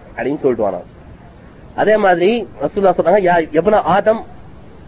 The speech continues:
இன் தப்துலில் ஃபதுல ஹைருன் லக்க, உனக்கு மிஞ்சி இருக்கிற, உன் இடத்துல மிஞ்சி இருக்கிற பணத்தை நீ செலவு செஞ்சுட்டனா அது உனக்கு நல்லதுப்பா. வ இன் தும்சிக்ஹு ஷர்ருன் லக்க, நீ அதை தடுத்து வச்சுக்கிட்டா உனக்காக அது உனக்கு கெடுதிதான், அதனால ஒரு பிரயோஜனம் இல்ல. ஏன்னா நா-, நாளைக்கு நம்ம இருப்போம்னு இது உண்டா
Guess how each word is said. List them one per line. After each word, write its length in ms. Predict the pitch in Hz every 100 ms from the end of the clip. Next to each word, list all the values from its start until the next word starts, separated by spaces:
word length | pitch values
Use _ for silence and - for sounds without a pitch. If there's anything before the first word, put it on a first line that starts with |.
| - - - - -
இன் 180 | 190 -
தப்துலில் 500 | 196 202 240 226 -
ஃபதுல 360 | 220 226 233 233 160
ஹைருன் 400 | - 202 233 196
லக்க, 200 | 170 - 101 - -
உனக்கு 280 | 170 180 185
மிஞ்சி 240 | 202 277
இருக்கிற, 260 | 254 208 202
உன் 180 | 185 185
இடத்துல 300 | 180 202 190
மிஞ்சி 220 | 175 180 208
இருக்கிற 200 | 180 170
பணத்தை 280 | 175 170
நீ 80 | 156
செலவு 280 | 156 160 185
செஞ்சுட்டனா 380 | 165 156 165 180
அது 120 | 143
உனக்கு 200 | 127 120
நல்லதுப்பா. 440 | 143 156 135 120 107 - - - -
வ 120 | 151
இன் 180 | 196 -
தும்சிக்ஹு 560 | 214 240 254 - 175 208
ஷர்ருன் 420 | - 196 240 233
லக்க, 220 | 202 170 131 95 -
நீ 140 | - 160
அதை 160 | 160
தடுத்து 300 | 151 175 208 208
வச்சுக்கிட்டா 360 | 180 180 185 190
உனக்காக 420 | 160 156 160 190
அது 200 | 151 139
உனக்கு 200 | 139 131
கெடுதிதான், 480 | 151 160 160 139 - - - - - - - -
அதனால 280 | 123 156 160
ஒரு 120 | 143
பிரயோஜனம் 420 | 151 170 156 127
இல்ல. 120 | 110 101 - -
ஏன்னா 180 | 143 180 180
நா-, 240 | 170 156
நாளைக்கு 320 | 135 139 151 151
நம்ம 140 | 151
இருப்போம்னு 460 | 180 190 185 180 151
இது 120 | 165
உண்டா 300 | 143 139